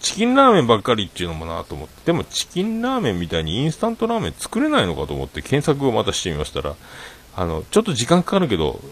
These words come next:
遜色ないよという結果が出てたので、これいけるなと思って、まだやってないですけども。百均でラーメンの丼を買い、で、ラップはめんどくさいので、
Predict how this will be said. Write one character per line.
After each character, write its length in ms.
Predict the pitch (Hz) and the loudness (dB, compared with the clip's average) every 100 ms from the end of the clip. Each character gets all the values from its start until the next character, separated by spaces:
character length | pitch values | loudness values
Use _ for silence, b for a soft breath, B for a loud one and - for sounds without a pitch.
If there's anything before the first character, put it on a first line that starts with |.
| - | -16
遜 220 | - 170 180 | 4 6 8
色 180 | 185 | 8
な 120 | 196 165 | 8 8
い 40 | |
よ 100 | 107 | 6
と 160 | - 80 | 2 -4
い 300 | 71 69 69 | -4 -4 -6
う 20 | |
結 220 | - 87 | -6 -6
果 140 | - 78 | -2 -2
が 140 | 71 78 | -2 -4
出 120 | 80 | -8
て 120 | - | -6
た 80 | 73 | -8
の 120 | 67 | -8
で、 180 | 69 - | -10 -10
こ 160 | - 196 | -2 0
れ 80 | 269 | 0
い 40 | |
け 160 | 110 135 | 0 0
る 80 | 131 | 2
な 120 | 135 | 0
と 80 | 76 | -2
思 140 | 64 | -8
っ 20 | |
て、 260 | - - 62 | -10 -10 -8
ま 120 | 110 110 | -2 -2
だ 120 | 71 | 0
や 80 | 87 | -2
っ 40 | |
て 120 | - | -2
な 80 | 107 | -2
い 40 | |
で 60 | 87 | -4
す 100 | - | -4
け 80 | - | -10
ど 100 | 76 | -8
も。 120 | 76 - - - B B B - | -12 -14 -20 -20 B B B -10
百 220 | - 165 - | 0 0 2
均 160 | 220 | 2
で 100 | 220 | 6
ラ 160 | 190 208 | 8 8
ー 20 | |
メ 80 | 208 | 8
ン 40 | |
の 60 | 180 | 6
丼 320 | 131 151 156 | 4 6 4
を 60 | 135 | 4
買 460 | 127 113 113 87 | 4 4 4 -2
い、 20 | |
で、 100 | 76 | -2
ラ 180 | 98 151 | 2 2
ッ 40 | - | 2
プ 160 | - | 4
は 80 | 226 | 6
め 120 | 214 | 6
ん 60 | 208 | 2
ど 80 | 202 | 2
く 60 | |
さ 120 | 208 | 2
い 40 | 175 | 0
の 140 | 87 | 0
で、 260 | 80 78 | 0 0